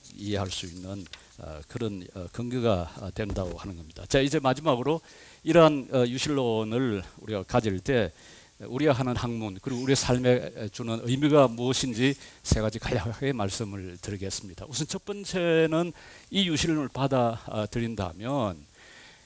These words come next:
이 하나님의 창조 세계는 무엇보다도 이게 필연적 세계가 아니라 하나님께서 자유롭게 창조한 세계라 하는 것을, 어, 받아들일 수가 있습니다. 자유롭게 창조했다는 것은, 어, 이 세계는 하나의 우연적 존재, 아까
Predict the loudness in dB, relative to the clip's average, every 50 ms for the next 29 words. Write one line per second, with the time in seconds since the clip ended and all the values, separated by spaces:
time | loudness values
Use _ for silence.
0 | -20 _ _ _ _ -6 -2 2 4 4 4 4 2 0 -2 -4 -6 -6 -6 -4
1 | -4 -2 -2 0 2 2 2 2 2 2 0 -2 -4 -4 -6 -6 -6 -6 -6 -6
2 | -6 -8 -6 -6 -6 -6 -6 -6 -6 -6 -6 -10 -16 -12 -8 -4 -2 0 0 0
3 | 0 -2 0 2 4 4 4 2 -2 -2 -2 -2 -2 -2 -2 0 0 0 0 -2
4 | -2 -4 -4 -2 -2 -2 -2 -4 -6 -14 -20 -20 -20 -20 _ -8 -4 0 0 0
5 | 0 -2 -6 -6 -6 -4 -2 -2 -2 -4 -4 -6 -6 -6 -6 -6 -6 -8 -8 -10
6 | -10 -6 -4 -4 -4 -4 -6 -10 -10 -10 -8 -6 -6 -4 -4 -4 -6 -6 -6 -8
7 | -6 -6 -6 -4 -6 -6 -6 -8 -8 -8 -6 -6 -4 -4 -4 -4 -6 -8 -12 -20
8 | -20 -20 -16 -14 -14 -10 -6 -4 -4 -4 -4 -6 -8 -10 -10 -10 -12 -12 -10 -10
9 | -8 -10 -10 -12 -14 -14 -14 -10 -6 -2 -2 -2 -2 -4 -6 -4 -4 -4 -4 -4
10 | -6 -8 -8 -8 -6 -6 -6 -4 -4 -6 -6 -6 -6 -6 -6 -6 -4 -2 0 0
11 | 0 -2 -4 -8 -14 -20 -20 -20 -20 -20 -20 -20 -20 -20 _ -4 0 2 2 2
12 | 2 2 0 0 0 0 0 -2 0 0 0 0 0 -2 -4 -4 -8 -8 -6 -4
13 | -4 -4 -4 -6 -6 0 4 4 4 4 4 2 0 -2 -4 -8 -6 -6 -6 -6
14 | -4 -2 -2 0 2 2 2 2 2